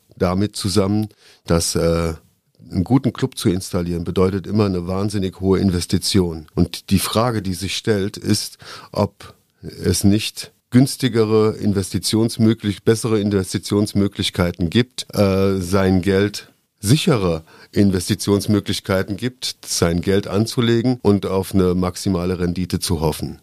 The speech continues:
Äh, nach Corona, äh, geht es jetzt darum halt, dass sich viele erst wieder neu erfinden müssen, dass sie sich manifestieren. Einige, äh, sind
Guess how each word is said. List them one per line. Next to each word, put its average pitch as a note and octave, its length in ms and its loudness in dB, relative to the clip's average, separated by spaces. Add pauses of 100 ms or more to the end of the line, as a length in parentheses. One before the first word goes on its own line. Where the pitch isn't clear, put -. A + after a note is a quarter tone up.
(520)
Äh, F2+ 360 2 (200)
nach F#2+ 320 2
Corona, G2 640 -4 (600)
äh, F2+ 500 4 (1400)
geht G2 220 2
es - 140 -6
jetzt - 240 -4
darum F#2+ 320 -2
halt, F#2 420 -8
dass E2+ 160 0
sich - 180 -4
viele G2 260 2
erst F2 260 -6
wieder F2+ 180 -4
neu F2 300 0
erfinden G2 520 0
müssen, G2+ 420 0
dass E2 200 -8
sie F2 80 -6
sich E2 260 -6
manifestieren. F2 880 0 (220)
Einige, F2+ 800 0
äh, F#2 140 -6
sind F2+ 580 0